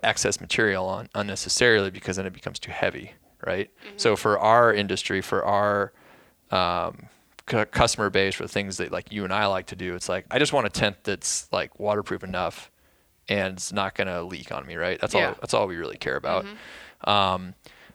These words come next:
Speaker 1: you can apply a lot less silicone to get achieve, to achieve a certain amount of waterproofness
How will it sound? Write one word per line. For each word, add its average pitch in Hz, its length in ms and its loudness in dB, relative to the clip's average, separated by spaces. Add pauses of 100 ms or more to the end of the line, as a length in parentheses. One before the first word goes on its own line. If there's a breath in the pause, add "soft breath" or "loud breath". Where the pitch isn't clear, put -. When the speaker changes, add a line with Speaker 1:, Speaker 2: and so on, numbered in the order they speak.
(260 loud breath)
Speaker 1:
you 120 240 2
can 139 140 4
apply 113 340 6
a 98 100 6
lot 107 340 4
less 107 200 6
silicone 101 720 2
to 101 260 0
get 104 440 2 (180)
achieve, - 640 -2 (220)
to 110 160 2
achieve 101 280 0
a 98 60 -2
certain 98 220 0
amount 101 200 -2
of 98 60 -10
waterproofness 92 920 -2